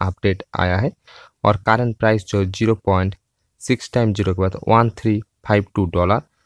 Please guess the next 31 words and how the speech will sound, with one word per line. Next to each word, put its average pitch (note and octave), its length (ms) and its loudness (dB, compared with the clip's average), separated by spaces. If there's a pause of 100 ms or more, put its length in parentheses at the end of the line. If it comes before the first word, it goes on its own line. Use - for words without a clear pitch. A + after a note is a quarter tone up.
(200)
और G2 120 2
मार्केट A2 440 0
जो G2+ 220 2
ज़ीरो G#2+ 280 0
पॉइंट F#2 320 -2
सेवन G#2 320 -4
सिक्स - 220 -6
परसेंट G2 500 -2
अप F#2+ 280 0
में G2 120 -2
चल F#2 320 -4
रही G#2 280 -2
है C3 120 -4 (440)
और G2+ 120 0
रैंक A#2 320 2
जो A2+ 80 0
है G#2 80 2
वो A2 160 -4 (120)
थ्री - 180 -4
हंड्रेड G#2+ 380 -2
फिफ्टी G#2 360 -2
वन A#2 260 2 (100)
और G2 120 0
मार्केट A2 440 -4
कैप G2+ 220 -4 (480)
फिफ्टी A#2+ 260 0 (140)
थ्री C#3 200 -2
मिलियन G2+ 420 0
डॉलर F#2 280 0
के - 180 -4 (180)
आसपास A#2+ 540 -2